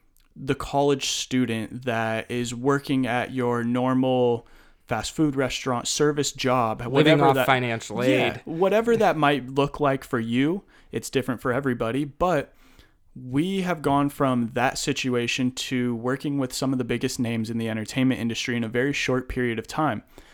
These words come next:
Speaker 1: That being said, not saying we have a lot of money.
Speaker 2: Yep.
Speaker 1: Not saying we're not, or we are Instagram famous, because we definitely are not. And not saying that we are really the top notch that there is, but just saying that we work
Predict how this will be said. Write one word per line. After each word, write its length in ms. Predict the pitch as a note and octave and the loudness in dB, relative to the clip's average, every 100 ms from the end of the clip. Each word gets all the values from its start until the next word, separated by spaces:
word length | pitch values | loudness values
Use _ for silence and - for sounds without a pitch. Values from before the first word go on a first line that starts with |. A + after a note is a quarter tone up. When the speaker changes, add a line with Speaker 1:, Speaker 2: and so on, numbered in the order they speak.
| - | -8
Speaker 1:
That 180 | - E3 | 0 2
being 200 | F#3+ F3+ | 4 0
said, 340 | - E3 F3+ E3+ | 2 4 2 2
not 240 | B2 A2 | 0 0
saying 300 | - A#2 A#2 | -2 -2 -2
we 60 | A2+ | -2
have 100 | A2 | -2
a 40 | |
lot 220 | A2 G#2+ | -2 -2
of 60 | G2+ | -2
money. 480 | G#2 G#2+ C3 G#3 - | -2 -2 -2 -4 -8
Speaker 2:
Yep. 260 | C#3 A#2 - A#2+ | -4 -4 -4 -4
Speaker 1:
Not 200 | A#2 - | -2 -2
saying 280 | C3 B2 | -2 0
we're 100 | A#2+ | 0
not, 260 | B2 A2+ - | 0 -2 -2
or 360 | C3 - C3 A#2+ | -4 0 0 -2
we 260 | A#2+ A#2+ | -2 -2
are 180 | A2+ A2 | 0 -2
Instagram 560 | - B2 - C3 B2+ A#2 | -2 -4 -2 0 0 0
famous, 360 | B2+ B2 E3 - | -2 0 -2 -6
because 320 | A#2 C3 A2+ | -6 -4 -4
we 80 | A#2 | -2
definitely 560 | A#2+ B2+ C3+ G#2+ A2 | -2 -2 -4 -4 -6
are 200 | G2 G2+ | -6 -6
not. 360 | F#2+ F#2 B2 _ _ - - - | -6 -6 -8 _ _ -20 -20 -6
And 640 | C#3 C#3 C3+ C3+ C3 B2+ - _ _ _ _ - | 0 2 2 2 0 -2 -6 _ _ _ _ -10
not 340 | D#3 D#3 D3+ | 0 2 2
saying 300 | - D3+ D#3 | 2 0 2
that 240 | D3+ C#3+ | 0 0
we 140 | D3 D3+ | 0 2
are 160 | D3 | 2
really 400 | C3 D3 D#3 D3+ C#3 | 2 2 2 0 -2
the 80 | - | -6
top 380 | - - B2+ - | -8 -2 -2 -2
notch 400 | B2+ B2+ B2+ - | -2 0 -2 -4
that 160 | B2 A#2+ | -4 -2
there 180 | A#2 | 0
is, 280 | E3+ C#3 A#2 | 2 0 -2
but 200 | B2 C3 | -4 -4
just 240 | E3 D#3+ - | 0 0 0
saying 320 | F#3 G3 F#3+ | 0 -2 -2
that 200 | D#3+ B2 | -2 -2
we 180 | C3+ A3+ | -2 -2
work 340 | F3+ C#3+ D3 | 2 0 0